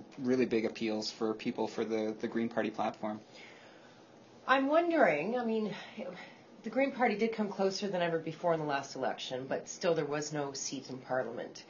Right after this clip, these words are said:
Speaker 1: No, unfortunately. This year, I, I think we're gonna make a breakthrough this year. Elizabeth May, she's doing some polling in her riding, and according to her polls, she's actually really close to the Conservative candidate, Gary Lunn. So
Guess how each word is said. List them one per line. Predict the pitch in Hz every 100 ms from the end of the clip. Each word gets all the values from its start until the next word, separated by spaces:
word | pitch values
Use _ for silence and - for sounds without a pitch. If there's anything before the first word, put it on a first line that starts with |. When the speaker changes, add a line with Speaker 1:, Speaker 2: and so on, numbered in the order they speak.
| - - - - -
Speaker 1:
No, | 123 117 117 123
unfortunately. | 120 - 117 - 113 107 117 139 - -
This | 120 139 165 -
year, | 180 180 185 196 196 - - -
I, | 120 139 156 165 160
I | 143
think | 151 180 180
we're | 175
gonna | 160 151
make | 147 147
a |
breakthrough | 110 127 123 - 110
this | 113 113 113
year. | 110
Elizabeth | 113 127 151 139
May, | 143 127 131 139 139 - - - -
she's | - 127 123
doing | 139 131
some | 127 131
polling | 127 127 127 123
in | 117
her | 123
riding, | 123 127 123 131 135 127
and | - 110 110 110 113 110 101 - - - -
according | 139 - 127 117
to |
her | 113 127
polls, | 123 127 127
she's | - 117
actually | 113 113 - 110
really | 113 120
close | 117 123 123
to | -
the | 117 117 113
Conservative | 113 120 - 120 113
candidate, | - 131 131 135
Gary | 117 113
Lunn. | 113 127 165
So | - 117 113 113